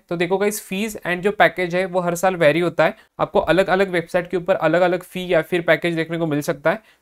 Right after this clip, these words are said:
तो उसका जो रेंज है फीस का and पैकेज का वो थो-, थोड़ा बहुत वेरी आपको देखने को मिल सकता है। एवरेज पैकेज जो है इस कॉलेज का वो है फ़ाइव एलपीए।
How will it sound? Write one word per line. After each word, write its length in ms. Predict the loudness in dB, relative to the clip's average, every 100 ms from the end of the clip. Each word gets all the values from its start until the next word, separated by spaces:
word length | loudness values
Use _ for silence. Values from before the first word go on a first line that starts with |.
| -10
तो 60 | -8
उसका 220 | 0 2
जो 120 | 4
रेंज 280 | 2 0 0
है 180 | 0 -2 -8 -6
फीस 220 | -4 -4
का 220 | -2 0 0
and 100 | -2
पैकेज 340 | -2 -2 -2
का 120 | 0
वो 120 | 0
थो-, 240 | 0 -2 2
थोड़ा 140 | 2
बहुत 160 | 2 0
वेरी 260 | 0 0
आपको 200 | -2 0
देखने 220 | -2 -2 -4
को 80 |
मिल 140 | -4 -4
सकता 280 | -4 -4 -6
है। 120 | -4 -6 0
एवरेज 240 | 0 0
पैकेज 240 | -2 -4 -4
जो 80 | 0
है 160 | 0
इस 80 | 0
कॉलेज 260 | 0 0 0
का 80 |
वो 120 | 0 2
है 120 | 2
फ़ाइव 240 | 2 2
एलपीए। 380 | 0 -2 -10